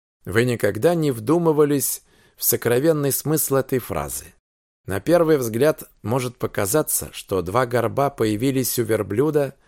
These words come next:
от тяжелой жизни, но смысл совсем другой. Жизнь — это борьба,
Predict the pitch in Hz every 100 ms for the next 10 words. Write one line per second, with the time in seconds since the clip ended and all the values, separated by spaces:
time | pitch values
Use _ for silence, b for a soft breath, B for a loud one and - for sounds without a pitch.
0 | b b b 95 92 - 117 101 156 147
1 | 131 139 175 104 69 62 - _ b b
2 | b b 110 135 - 208 - 185 - 165
3 | 143 202 190 160 156 95 67 62 _ _
4 | _ _ 87 85 156 180 156 147 - 135
5 | 127 113 127 127 156 113